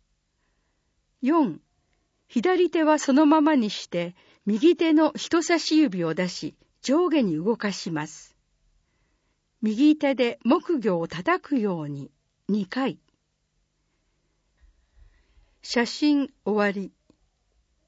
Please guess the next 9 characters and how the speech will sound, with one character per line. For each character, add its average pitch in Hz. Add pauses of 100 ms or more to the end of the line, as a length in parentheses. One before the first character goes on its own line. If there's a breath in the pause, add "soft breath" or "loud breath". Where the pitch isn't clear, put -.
(1080)
手 -
話 349
通 359
訳 359
者 -
派 -
遣 285
事 240
業。 147